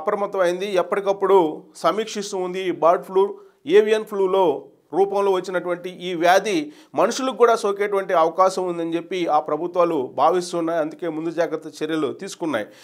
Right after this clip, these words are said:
ఇప్పుడు ఏపీ, తెలంగాణలో కూడా ప్రభుత్వాలు అలర్ట్ అయినటువంటి పరిస్థితి. కేరళ బోర్డర్లో ఉన్నటువంటి తమిళనాడు నుంచి ఏపీకి వచ్చేటువంటి అవకాశం ఉంది అనేది అక్కడ అధికారులు కూడా భావిస్తూ ఉన్నారు. మరోవైపు మధ్యప్రదేశ్, రాజస్థాన్కు సోకినటువంటి ఈ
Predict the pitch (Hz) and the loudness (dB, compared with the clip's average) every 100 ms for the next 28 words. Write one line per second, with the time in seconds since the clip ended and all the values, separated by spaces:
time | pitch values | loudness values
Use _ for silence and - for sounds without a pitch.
0 | - - 208 202 247 262 277 233 226 233 | -10 0 4 6 6 4 0 2 4 4
1 | 226 214 214 208 196 214 254 262 - _ | 6 6 4 2 4 6 6 4 -6 _
2 | _ _ - 190 226 233 220 202 156 190 | _ _ 0 2 4 4 4 4 4 2
3 | 202 220 202 202 190 180 170 175 180 180 | 2 0 0 -2 -4 -2 -2 0 -4 -4
4 | 208 208 _ _ _ _ - 214 226 226 | -4 -6 _ _ _ _ 2 4 8 8
5 | 220 220 156 208 214 220 214 208 196 196 | 6 0 -2 0 2 2 2 -2 -6 0
6 | 180 175 214 214 196 196 190 175 190 208 | 2 2 4 2 2 -2 -2 0 0 -2
7 | 202 185 196 180 180 160 165 190 185 185 | -2 -2 -2 -2 2 2 4 2 2 0
8 | 175 175 180 175 175 190 151 - _ _ | -2 0 0 0 0 -2 -4 -6 _ _
9 | - - 160 156 175 190 190 185 170 151 | -6 0 2 2 4 4 4 2 2 4
10 | 156 175 170 165 160 156 175 180 - - | 2 2 -2 -4 -2 -2 -2 -4 -10 -20
11 | _ 127 170 196 220 220 226 185 - - | _ 2 6 8 6 6 4 4 -2 -12
12 | - 156 214 208 214 220 208 180 196 214 | -4 0 2 4 4 4 6 4 4 4
13 | 214 202 196 196 196 196 196 180 196 170 | 2 2 0 -2 -2 -2 -2 -2 -2 -2
14 | 156 151 | -6 -6